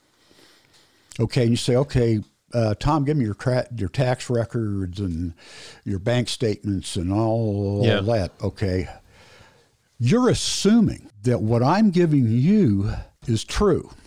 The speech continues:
Speaker 2: Mm-hmm.
Speaker 1: You have no idea really if it's bogus or not. And the problem is, they certify that. You know, when they, when they,
Speaker 2: Yeah.
Speaker 1: when they do, when they do those accountings, they certify it, and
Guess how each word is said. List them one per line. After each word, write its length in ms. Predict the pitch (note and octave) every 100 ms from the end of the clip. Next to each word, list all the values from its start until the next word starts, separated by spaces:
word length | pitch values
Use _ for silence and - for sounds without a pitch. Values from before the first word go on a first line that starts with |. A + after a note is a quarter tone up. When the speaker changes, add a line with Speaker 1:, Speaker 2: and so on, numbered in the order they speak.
| _ _
Speaker 2:
Mm-hmm. 220 | B2 B2 E3+ -
Speaker 1:
You 140 | F#3
have 180 | G3 F3+
no 260 | D3+ E3+ D3+
idea 360 | D3+ A2+ E3+
really 260 | D3 B2+ B2
if 140 | A#2
it's 140 | B2+ -
bogus 500 | A#2 D3+ D#3 G#2 -
or 80 | G2
not. 400 | B2+ D#3 D#2 - - - -
And 340 | C3 A#2+ A2
the 80 | -
problem 440 | - F3 A3 E3 F3
is, 320 | F#3 C3 - _ _ - - - -
they 180 | G#2 F3+
certify 720 | - - A3+ A3 - F#2+ C2
that. 260 | D2 D2+ -
You 120 | G#2
know, 60 | G#2
when 160 | G#2+
they, 60 | B2
when 240 | B2 A2+ A#2
they, 180 | F3+
Speaker 2:
Yeah. 120 | G3 E2 - - -
Speaker 1:
when 140 | G#2+
they 120 | B2+
do, 120 | D#3 C3+
when 400 | A2 B2+ A2+ A2+
they 120 | C#3+
do 160 | E3
those 260 | F3 D#3+ A#2+
accountings, 580 | A#2+ D#3+ F3 F3+ G#2+ - - - - -
they 360 | G2 A#2 D3+
certify 760 | B2+ - D#3+ G3 E3 - G2+ F#2+
it, 160 | G2+ -
and 340 | A2+ G2 G2+